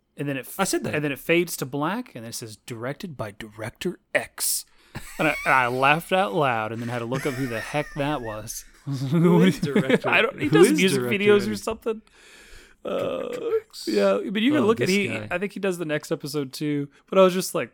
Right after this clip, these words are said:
Speaker 1: <clears throat> "Okay, uh, way,
Speaker 2: Uh,
Speaker 1: way to, like, me take you seriously, buddy."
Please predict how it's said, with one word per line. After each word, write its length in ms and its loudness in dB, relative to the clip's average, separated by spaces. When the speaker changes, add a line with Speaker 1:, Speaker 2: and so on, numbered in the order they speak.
Speaker 1:
<clears throat> 1400 -14
"Okay, 840 2
uh, 300 4
way, 360 4
Speaker 2:
Uh, 40 0
Speaker 1:
way 220 2
to, 100 6
like, 220 2
me 180 -4
take 360 -4
you 100 -4
seriously, 580 -2
buddy." 480 -6